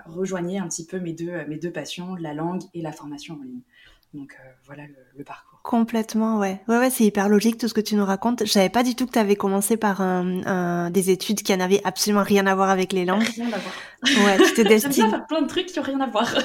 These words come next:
Speaker 1: <laughs>
Speaker 2: C'est clair, non, non, c'est trop intéressant. Et tu te destinais du coup pas du tout à ce secteur-là, quoi.
Speaker 1: Pas du
Speaker 2: Ouais.
Speaker 1: tout, pas du tout. Mais je suis, je suis très heureuse, tu vois, d'être, euh, des fois, je me dis, « Ah, non, non, mais peut-être que j'aurais dû et tout. » Et finalement, euh,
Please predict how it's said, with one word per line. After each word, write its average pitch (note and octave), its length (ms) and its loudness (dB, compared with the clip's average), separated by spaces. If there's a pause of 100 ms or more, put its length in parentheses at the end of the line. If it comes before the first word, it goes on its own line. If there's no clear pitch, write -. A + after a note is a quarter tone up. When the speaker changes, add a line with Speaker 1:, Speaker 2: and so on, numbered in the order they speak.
Speaker 1:
<laughs> E4 140 -2
Speaker 2:
C'est B3 220 2
clair, C4+ 300 4
non, C4 100 4
non, C4+ 100 4
c'est A#3+ 160 0
trop - 160 -4
intéressant. B3 440 2
Et A3 100 6
tu A3+ 120 0
te A#3 100 2
destinais A3 420 6
du G#3+ 160 4
coup A#3+ 160 -4
pas B3 180 4
du A3+ 240 4
tout B3 140 -2
à A#3+ 100 4
ce A#3 60 -2
secteur-là, G3+ 560 2
quoi. F3+ 260 -4 (800)
Speaker 1:
Pas G3 80 -6
du G3+ 60 0
Speaker 2:
Ouais. G3 240 2
Speaker 1:
tout, - 140 -12
pas F#3+ 80 -6
du F#3 100 -12
tout. G3 100 -10
Mais G#3 80 -4
je - 40 -2
suis, A#3 160 -2
je G#3+ 80 -4
suis G#3+ 220 -4
très C#4 240 -2
heureuse, C#4+ 300 0
tu - 100 -12
vois, A3 140 -4
d'être, G3+ 280 -8
euh, F#3 220 -4
des G3 80 -8
fois, C4+ 140 0
je A#3+ 80 -2
me A3+ 60 -4
dis, « A#3+ 220 -8
Ah, D#4+ 320 -4
non, C4+ 160 -2
non, C#4+ 300 0
mais B3+ 80 -4
peut-être C#4 200 -12
que C4 100 -8
j'aurais A#3+ 200 -8
dû B3+ 240 -10
et B3+ 120 -10
tout. » - 160 -14
Et - 60 -8
finalement, G3 540 -6
euh, F3 80 -8